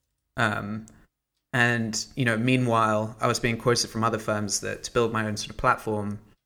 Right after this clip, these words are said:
uh, rather than using something like Magento or Shopify or whatever else, um, it would be hundreds of thousands. And so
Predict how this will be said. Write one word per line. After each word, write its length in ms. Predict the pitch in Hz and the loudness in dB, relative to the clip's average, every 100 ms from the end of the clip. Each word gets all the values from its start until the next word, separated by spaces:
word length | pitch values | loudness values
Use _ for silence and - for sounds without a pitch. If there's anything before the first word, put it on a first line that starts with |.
| _ _ - | _ _ -8
uh, 160 | 110 101 | -6 0
rather 200 | 117 113 | 2 2
than 140 | 110 | 0
using 220 | 107 110 110 | -4 -2 0
something 200 | 101 98 | 0 -2
like 120 | 101 | -4
Magento 500 | 110 113 117 113 110 | 0 2 2 0 0
or 60 | |
Shopify 460 | 104 110 - - 104 | 0 -2 -2 -2 -2
or 40 | |
whatever 320 | 104 107 104 101 | -2 -4 -4 -6
else, 380 | 101 95 - - _ _ _ _ _ 123 | -6 -10 -14 -20 _ _ _ _ _ -2
um, 540 | 117 101 98 101 120 - | -2 -2 -6 -10 -12 -2
it 60 | |
would 100 | 131 | -2
be 60 | 110 | 0
hundreds 400 | 107 147 117 92 | 2 2 0 -6
of 100 | 95 | -8
thousands. 640 | 92 - - 107 110 - - - | -8 -8 -10 -12 -12 -14 -14 -6
And 140 | 120 | 0
so 420 | - 131 120 113 | 4 4 4 2